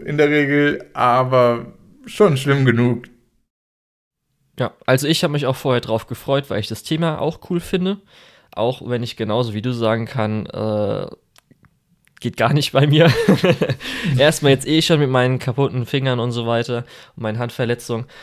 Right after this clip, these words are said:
Speaker 2: aber auch schon, äh, vorher so ausprobiert, bin ich einfach auch zu ängstlich für so Zeugs. Hab ich schon beim Sägen so, "Oh nee,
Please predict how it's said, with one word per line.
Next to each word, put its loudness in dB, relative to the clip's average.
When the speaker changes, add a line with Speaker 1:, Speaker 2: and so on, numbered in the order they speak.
Speaker 2:
aber 0
auch 2
schon, 2
äh, 2
vorher 2
so -2
ausprobiert, -2
bin -2
ich -4
einfach -2
auch -6
zu -6
ängstlich -4
für -6
so -6
Zeugs. -4
Hab -4
ich -8
schon -4
beim -2
Sägen -2
so, -2
"Oh 0
nee, 0